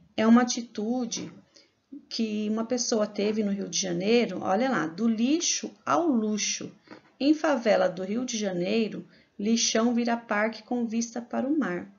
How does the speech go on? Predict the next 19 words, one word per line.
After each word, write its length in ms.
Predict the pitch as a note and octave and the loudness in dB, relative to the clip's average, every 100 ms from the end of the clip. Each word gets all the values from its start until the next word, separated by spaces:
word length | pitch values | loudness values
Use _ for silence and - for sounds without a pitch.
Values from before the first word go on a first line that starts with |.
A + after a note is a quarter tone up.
| _ - _ _ | _ -20 _ _
Então, 160 | A3+ B3+ | -4 -2
essa 200 | C4+ - | -2 -4
pessoa 520 | C#4+ C#4 - A3 G#3+ | -4 -2 0 0 -2
que 100 | - | -6
vocês 300 | G3+ G3+ G3 | -8 -6 -8
estão 240 | - G3 | -6 -4
vendo 140 | F#3 F#3 | -4 -4
aí 100 | F3 | -4
de 100 | - | -6
camiseta 480 | G3 F3 F3+ F#3 | -8 -8 -10 -10
rosa, 500 | F3+ G#3 A3 F#3+ - - - - _ | -2 2 2 2 -6 -18 -20 -20 _
ele 120 | F3+ F#3+ | -10 -6
teve 240 | F#3+ F#3+ | -4 -2
uma 200 | G3+ G3+ | -2 0
ideia 560 | G#3+ G3+ F#3+ G3 G#3+ F#3 | -2 2 4 4 4 -2
de 160 | - | -8
transformar 720 | - G3 G3 - G3+ G3 F#3+ | -10 -8 -8 -6 -6 -4 -6
um 140 | F#3 F3+ | -6 -8
lixão, 760 | F3+ - - G3 A3+ A3 | -6 -6 -2 0 0 -2